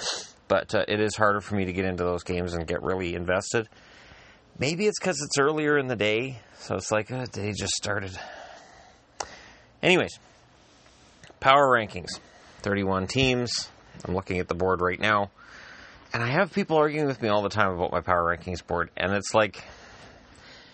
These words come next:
I, I, I think there's people who don't understand that they change daily. So they look at that screenshot on Saturday night, and they're like, "That's wrong." Okay. And then they argue with me on Monday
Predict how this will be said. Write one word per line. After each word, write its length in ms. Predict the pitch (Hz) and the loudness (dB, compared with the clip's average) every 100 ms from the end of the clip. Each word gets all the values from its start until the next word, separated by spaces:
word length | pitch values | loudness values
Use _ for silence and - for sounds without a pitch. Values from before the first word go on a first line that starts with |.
| - - - - - 87 | -20 -20 -20 -20 -8 -8
I, 100 | - - | -4 0
I, 160 | 110 - | 0 0
I 140 | 104 | -2
think 300 | 98 135 156 - - - | 0 0 0 -4 -20 -6
there's 240 | - 113 - | 0 0 0
people 360 | 139 131 131 | -4 0 -2
who 160 | 110 98 | -2 2
don't 380 | 104 107 - - - - - - - - - | 2 2 -2 -6 -6 -8 -16 -20 -20 -14 -4
understand 520 | 104 104 - 104 98 | -2 -2 0 2 2
that 120 | 95 | -2
they 160 | - 92 | -2 -2
change 340 | - 101 90 | -2 -2 -4
daily. 400 | 87 87 98 120 113 _ _ - _ _ - - - - - - | -4 -2 -2 -4 -8 _ _ -20 _ _ -12 -8 -8 -10 -20 -16
So 180 | - 87 | -6 -2
they 80 | 95 | 0
look 200 | 101 113 | 0 0
at 120 | 90 | 0
that 160 | 95 - | 0 0
screenshot 480 | - 98 98 110 92 | -2 -2 0 0 0
on 140 | 90 85 | -2 -2
Saturday 360 | 101 92 85 | -2 0 -2
night, 200 | 90 92 | -2 -2
and 80 | - | -2
they're 100 | 90 | -2
like, 160 | 90 - | -2 -4
"That's 300 | - 120 - | 0 0 2
wrong." 340 | 110 113 92 82 - _ - - | 4 4 4 -4 -16 _ -20 -20
Okay. 240 | - 107 90 - - - - - - | -6 -4 -4 -12 -20 -18 -18 -12 -2
And 140 | 131 | 4
then 140 | 143 139 | 4 4
they 80 | |
argue 260 | 131 156 156 | 4 4 4
with 180 | 143 - | 2 2
me 140 | 123 | 0
on 240 | 120 113 110 | 2 2 2
Monday 460 | 131 147 101 101 | 2 4 2 0